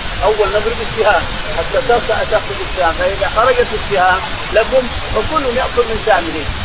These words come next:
أما ما، ما ضرب بالسهام ولا عرف كل واحد السهم فهو حرام، لا يجوز، اطفئوا القدور. فكافأوا اللحم أكل القدور، ثم قسم عليه الصلاة والسلام السهام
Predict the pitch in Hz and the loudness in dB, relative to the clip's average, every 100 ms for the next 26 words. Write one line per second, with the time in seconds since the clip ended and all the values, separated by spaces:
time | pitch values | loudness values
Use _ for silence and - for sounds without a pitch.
0 | - 208 196 180 202 240 240 214 214 202 | -4 -4 -2 -2 0 2 2 2 2 2
1 | 254 262 233 214 - - 196 185 - - | 2 2 2 -2 -4 -2 2 2 0 -4
2 | - 175 233 233 240 240 220 214 214 208 | -2 2 4 4 4 2 0 2 2 2
3 | 208 185 185 208 190 190 170 165 156 147 | -2 -2 -2 -2 0 0 2 2 0 0
4 | 196 190 160 170 160 - - 226 208 - | 0 -2 -2 -4 -4 -6 -4 -2 -2 -2
5 | 508 - - - - - - - 175 - | -2 -4 -4 -4 -6 -6 -6 -4 -2 2
6 | 233 220 196 196 226 226 214 208 196 175 | 4 4 2 4 2 2 0 0 0 0
7 | 170 196 214 247 233 - - - 196 202 | -2 -4 -2 -2 -2 -4 -6 -6 -4 0
8 | 196 - 220 202 185 180 196 180 170 - | 0 2 0 0 2 2 2 0 -4 -2
9 | 185 190 - - 185 165 - - 185 175 | -2 -2 -4 -4 -2 -2 -4 -4 0 4
10 | 220 | 4